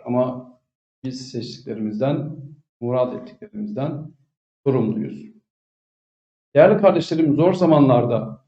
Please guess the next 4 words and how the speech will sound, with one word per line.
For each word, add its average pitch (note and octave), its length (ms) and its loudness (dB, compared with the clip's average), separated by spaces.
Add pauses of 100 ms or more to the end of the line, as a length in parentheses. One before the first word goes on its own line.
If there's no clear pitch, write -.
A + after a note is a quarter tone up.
sıkıntılı D3+ 600 0
anlarda, G#2+ 760 -2 (800)
acılı D#3 680 4
zamanlarda A2+ 920 -8